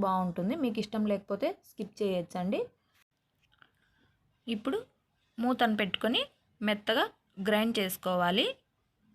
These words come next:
జ్యూస్ లాగా చేసుకోవాలండి. ఈ విధంగా చేసుకోవాలి. ఇందులో ఎటువంటి నీళ్లు పోయిన అవసరం లేదండి, only పుచ్చకాయతోనే జ్యూస్ చేసుకోవాలి. ఈ విధంగా ఎక్కడా కూడా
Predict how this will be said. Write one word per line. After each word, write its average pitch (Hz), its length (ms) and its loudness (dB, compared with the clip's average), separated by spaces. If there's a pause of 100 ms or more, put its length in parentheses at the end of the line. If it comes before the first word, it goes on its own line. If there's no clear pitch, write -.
(120)
జ్యూస్ 208 320 0
లాగా 196 260 4 (440)
చేసుకోవాలండి. 190 760 0 (1800)
ఈ 220 200 -2
విధంగా 196 360 0
చేసుకోవాలి. 190 480 0 (160)
ఇందులో 240 240 2 (100)
ఎటువంటి 214 380 0 (380)
నీళ్లు 233 320 0
పోయిన 208 280 2
అవసరం 190 380 -2
లేదండి, 180 380 2 (580)
only 226 300 2
పుచ్చకాయతోనే 208 680 0 (1080)
జ్యూస్ 214 240 0 (120)
చేసుకోవాలి. 190 600 0 (560)
ఈ 220 120 0
విధంగా 208 320 2 (600)
ఎక్కడా 208 260 0 (100)
కూడా 220 120 2